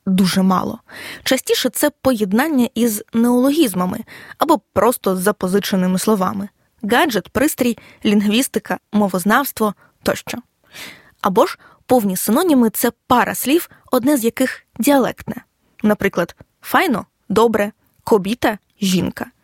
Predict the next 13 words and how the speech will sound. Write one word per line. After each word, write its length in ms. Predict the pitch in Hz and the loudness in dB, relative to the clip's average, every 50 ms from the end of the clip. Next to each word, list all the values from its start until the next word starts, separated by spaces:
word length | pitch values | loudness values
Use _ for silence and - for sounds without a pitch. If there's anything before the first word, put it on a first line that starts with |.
| _ _ _ _ _ _ _ _ _ _ - | _ _ _ _ _ _ _ _ _ _ -4
Більшість 500 | - 190 214 214 175 - - 185 - - | 0 2 2 2 0 -2 -6 -8 -6 -4
же 140 | - 175 - | -4 -4 -4
синонімів 600 | - - 254 247 302 - 349 285 240 214 214 - - - - - - - | -2 -2 -2 0 0 2 2 2 2 2 0 -2 -6 -16 -20 -20 -12 -6
відрізняються 1000 | 240 233 277 247 226 240 247 240 247 247 269 302 294 269 247 233 - - - 233 214 - - - - - | -2 0 0 0 0 0 0 2 2 4 2 2 2 2 0 0 -2 -2 -2 -2 -2 -4 -10 -20 -12 -8
якимись 460 | - - - 254 247 240 233 - - - | -6 -2 0 2 2 2 0 -2 -4 -8
відтінками 760 | 208 - - _ _ - - 294 285 262 - 254 247 247 247 | -8 -8 -8 _ _ -2 2 2 2 2 2 2 2 2 2
значень, 640 | 226 233 269 294 247 196 - - - - - 202 - _ _ _ | 2 2 2 2 2 0 -2 -6 -8 -8 -8 -10 -12 _ _ _
тому 340 | - 196 190 202 262 370 - _ | -2 0 2 2 2 0 -2 _
не 380 | - 220 220 208 208 226 285 359 | 0 2 4 4 4 2 2 0
зможуть 520 | 302 220 214 190 196 233 254 262 208 208 | 2 2 2 2 2 2 0 0 -2 -2
замінити 560 | 185 202 190 185 185 185 220 - - 208 190 - - - - - | 0 2 2 2 4 2 2 0 0 -2 -4 -4 -8 -20 -8 -2
одне 260 | - 208 175 - 190 | -2 -2 0 0 0
одного 460 | 185 202 214 196 208 208 196 208 208 | 2 2 2 2 0 0 2 0 0